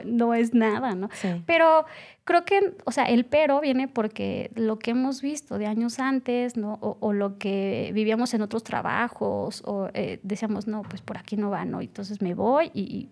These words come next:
Speaker 1: y, y entro". Y, y somos pues, bastante entrones y no diré, somos malinchistas,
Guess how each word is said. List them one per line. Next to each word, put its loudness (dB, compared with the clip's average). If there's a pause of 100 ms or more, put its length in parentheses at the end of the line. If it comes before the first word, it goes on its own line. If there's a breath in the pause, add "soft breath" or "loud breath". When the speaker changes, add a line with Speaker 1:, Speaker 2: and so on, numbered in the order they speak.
Speaker 1:
y, -4
y 0
entro". -4 (480 loud breath)
Y, -2
y -4
somos 0 (1300 soft breath)
pues, -2
bastante 2
entrones 2
y -2 (200)
no 4
diré, 4
somos -2 (160)
malinchistas, 0